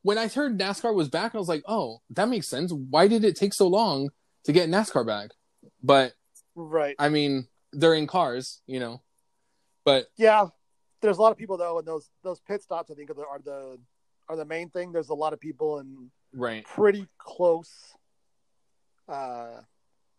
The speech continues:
Speaker 2: you know, approximations to each other.
Speaker 1: Yeah. So are they just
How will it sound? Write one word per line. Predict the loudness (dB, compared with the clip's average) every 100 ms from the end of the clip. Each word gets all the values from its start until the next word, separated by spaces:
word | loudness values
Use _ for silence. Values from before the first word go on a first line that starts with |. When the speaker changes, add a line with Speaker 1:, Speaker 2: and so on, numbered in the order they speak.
| _ _ _ _ _ _ _
Speaker 2:
you | -8
know, | -8 -4
approximations | -2 0 0 -2 -6 -6 -8 -16 -8
to | -6
each | -2
other. | 0 0
Speaker 1:
Yeah. | -2 -4 -16 _ _
So | 2 6 6
are | 4 0
they | 0 -2 -4
just | -4 -6